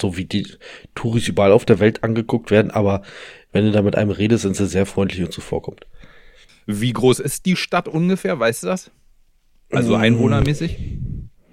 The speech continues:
Speaker 1: Das ist die zweitgrößte Italiens, also die ist, äh, boah, sind's zwei Millionen?
Speaker 2: Na,
Speaker 1: Muss ja
Speaker 2: okay.
Speaker 1: größer sein.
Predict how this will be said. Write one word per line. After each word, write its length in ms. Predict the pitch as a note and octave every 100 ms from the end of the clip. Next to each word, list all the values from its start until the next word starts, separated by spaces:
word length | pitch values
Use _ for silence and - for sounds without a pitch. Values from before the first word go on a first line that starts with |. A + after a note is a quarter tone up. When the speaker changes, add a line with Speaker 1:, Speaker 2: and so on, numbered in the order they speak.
| - - _ _
Speaker 1:
Das 200 | - -
ist 260 | - - -
die 140 | -
zweitgrößte 1000 | - - F2 G2 - - - A#2+ - -
Italiens, 800 | E2 - - A#2 C#3+ A2 F#2+ -
also 200 | - F#2
die 180 | - D#2+
ist, 460 | - - - - - -
äh, 1120 | F#3+ D3 A2+ A2+ A#2 A#2 A#2 A#2 A2+ A2+ A2 - - _ _ _ _ _ - _ _ _ _ _
boah, 180 | - E3+
sind's 340 | - F2+ - -
zwei 280 | - F2+
Millionen? 500 | A2+ B2 A#2+ B2+ B2+ A2+ -
Speaker 2:
Na, 400 | G2 G2 G2 G2
Speaker 1:
Muss 120 | - -
ja 60 |
Speaker 2:
okay. 80 | -
Speaker 1:
größer 300 | E2+ - F#2
sein. 200 | - -